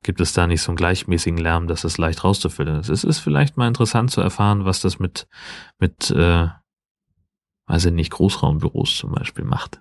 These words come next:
oder so. Ja? Mal gucken. Ähm,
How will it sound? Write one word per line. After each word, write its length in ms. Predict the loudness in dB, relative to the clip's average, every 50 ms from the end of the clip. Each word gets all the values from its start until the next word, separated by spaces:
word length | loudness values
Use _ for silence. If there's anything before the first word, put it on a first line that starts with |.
| _ -12
oder 280 | -8 -6 -4 -4 -4
so. 240 | -4 -4 -6 -8 -8 _ _ _ _ _ _ _ _ -6 -2
Ja? 180 | 0 0 -2 -2 _ _ _ _ _ _ _ _ _ -2
Mal 80 | -2 -2
gucken. 320 | -2 -2 -8 -6 -8 -10 -12 -14 -16 -14 -12 -12 -12 -14 -12 -4
Ähm, 540 | 0 2 4 4 4 4 4 2 2 0 -4